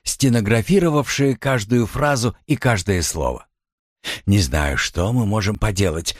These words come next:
обратился олдермен Пинский к своему соседу, олдермену Хрванику.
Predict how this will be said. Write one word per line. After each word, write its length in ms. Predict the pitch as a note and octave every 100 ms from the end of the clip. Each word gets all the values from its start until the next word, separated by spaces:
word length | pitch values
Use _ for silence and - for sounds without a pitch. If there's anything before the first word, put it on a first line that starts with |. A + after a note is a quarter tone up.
| -
обратился 680 | - F#2+ G2+ B2+ A#2 - A2+
олдермен 680 | - C3 A#2+ G#2+ G#2+ A2+ G2+
Пинский 500 | D#3+ F3+ - - D3
к 60 |
своему 380 | - B2+ A#2+ A#2
соседу, 640 | G#2+ A#2 - G2+ E2 E2+ - _ -
олдермену 640 | C3+ C#3 A#2+ A2+ A2+ G#2+
Хрванику. 720 | - E2+ E2+ D2+ C#2+ - D2